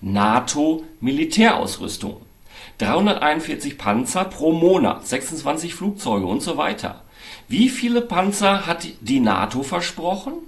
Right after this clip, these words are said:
Gerade in der Ukraine dreihunderteinundzwanzig. Dies ist ein Arbeitsmonat der Streitkräfte der Russischen Föderation."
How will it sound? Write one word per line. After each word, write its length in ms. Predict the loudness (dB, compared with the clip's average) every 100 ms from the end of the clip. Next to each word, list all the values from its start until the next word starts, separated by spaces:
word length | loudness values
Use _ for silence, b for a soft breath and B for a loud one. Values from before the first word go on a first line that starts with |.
| -18 _ _ -20 -20 B B B -4
Gerade 460 | 2 4 4 2
in 180 | 0 2
der 160 | 2 2
Ukraine 1000 | -2 -2 -2 0 0 2 2 2 0 -4 -16 -20 -20 -20 -20 -20 -20 _ -20 -14
dreihunderteinundzwanzig. 1600 | -10 -4 -2 2 2 2 2 0 0 0 0 -2 -2 -8 -12 -18 -18
Dies 520 | -12 -6 -4 -2 -4
ist 400 | 0 0 0 -4 -2
ein 440 | 2 4 2 0 -4 -2
Arbeitsmonat 1200 | 0 2 2 0 -2 0 2 4 2 0 -4
der 120 | -6 -6
Streitkräfte 680 | -6 -6 -8 -6 -8 -6
der 120 | -8 -8
Russischen 420 | -8 -8 -10 -10
Föderation." 840 | -8 -6 -6 -6 -8 -10 -10 -12